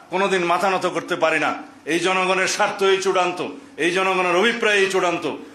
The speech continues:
এই দেশের সার্বভৌম জনগণই হচ্ছে চূড়ান্ত সিদ্ধান্ত দেওয়ার মালিক। আসুন আমরা তাদের কাছে যাই। আমরা বলেছি নির্বাচনের দিনে, একই দিনে আর একটা ব্যালটের মাধ্যমে গণভোটের সেই রায়টা নেওয়া যাবে যে এই সংস্কারের মধ্যে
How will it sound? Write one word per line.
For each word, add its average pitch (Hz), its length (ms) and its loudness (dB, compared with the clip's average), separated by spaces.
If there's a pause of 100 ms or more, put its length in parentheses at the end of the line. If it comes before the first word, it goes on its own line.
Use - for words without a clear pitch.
(120)
এই 180 180 0
দেশের 196 420 2 (360)
সার্বভৌম 214 680 2
জনগণই 196 500 2
হচ্ছে 185 280 -2
চূড়ান্ত 170 440 -2
সিদ্ধান্ত 156 420 -4
দেওয়ার 147 220 0
মালিক। 131 300 -2 (320)
আসুন 196 320 2
আমরা 190 200 2
তাদের 190 320 0
কাছে 196 220 0
যাই। 202 340 0 (360)
আমরা 190 320 0
বলেছি 190 380 0
নির্বাচনের 190 680 0
দিনে, 180 340 0 (260)
একই 214 380 0
দিনে 196 340 0 (240)
আর 202 200 2
একটা 214 320 0
ব্যালটের 208 460 2
মাধ্যমে 185 480 0 (340)
গণভোটের 185 520 2
সেই 185 240 0
রায়টা 170 320 2
নেওয়া 170 220 2
যাবে 151 320 0 (220)
যে 156 240 0
এই 156 80 0
সংস্কারের 175 600 -2
মধ্যে 147 460 -4